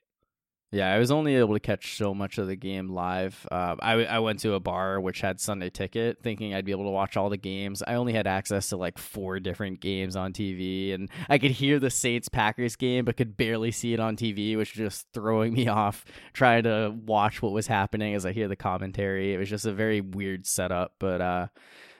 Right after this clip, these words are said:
no, it was, it was a good N F L week three, and, you know, hopefully we can continue to have more fun football weeks.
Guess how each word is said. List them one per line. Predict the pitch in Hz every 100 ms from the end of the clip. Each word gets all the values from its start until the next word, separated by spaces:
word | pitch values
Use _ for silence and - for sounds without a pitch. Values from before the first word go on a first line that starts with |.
| -
no, | 101 110
it | 147
was, | 185 202
it | 190
was | 185
a |
good | 180 170
N | 143
F | 131 123
L | 107
week | 101 98
three, | - 92 92 95 -
and, | 98 98 95 95 -
you |
know, | 101 98 95
hopefully | 104 101 104 104
we | 101
can | 107 107
continue | 98 107 113 113
to | 110
have | 107
more | 107 113
fun | - 117 113
football | 110 127 - 104
weeks. | 101 101 - - -